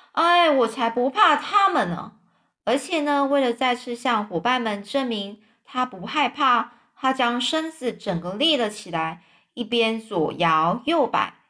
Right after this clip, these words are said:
一边用四十二条腿向云朵人做出各种无礼而羞辱的动作。羞怒，羞怒就是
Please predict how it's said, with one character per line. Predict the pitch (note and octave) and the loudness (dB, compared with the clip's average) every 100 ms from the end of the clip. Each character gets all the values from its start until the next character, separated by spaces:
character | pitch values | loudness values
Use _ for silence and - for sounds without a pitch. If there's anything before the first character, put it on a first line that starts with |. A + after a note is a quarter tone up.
| - | -20
一 | F#3 | -10
边 | G#3 G3+ | -8 -6
用 | F#3+ E3+ | -8 -8
四 | - D#4+ | -4 -2
十 | C#4+ A3+ | -2 0
二 | G3+ A3+ | 0 0
条 | A3 F3+ F3 | 0 -2 -2
腿 | F3 A#3 - | -2 -6 -6
向 | - - G#3 E3+ | -8 -2 -2 -2
云 | E3 F3 | -6 -4
朵 | A3+ E3+ | 0 0
人 | D#3 E3 | -2 -6
做 | F3 C#4 | -2 -2
出 | B3 C4+ C4 | 0 -2 -2
各 | B3+ E4 | 0 -2
种 | D#4 G3+ E3+ - | 0 -2 -2 -8
无 | F#3+ A3 | -4 0
礼 | C#4+ G3+ D3 _ _ _ | 2 0 -4 _ _ _
而 | E3 F#3 | -2 0
羞 | G#3 - D4 D4 | -2 -2 0 2
辱 | D4+ B3 | 2 0
的 | D#3+ - | -2 -4
动 | F#3 E3 | -6 -8
作。 | D3+ F3+ - _ _ _ | -6 -6 -6 _ _ _
羞 | - - D4 C#4+ C#4+ | -4 0 4 4 2
怒， | C#4+ D#4 D4+ D#3+ F3 _ | 2 0 0 -2 -6 _
羞 | - - C4 C4 | -16 -6 -2 0
怒 | C4 A#3+ | 0 -2
就 | G#3+ | -6
是 | G#3+ A3 F3+ | -8 -8 -10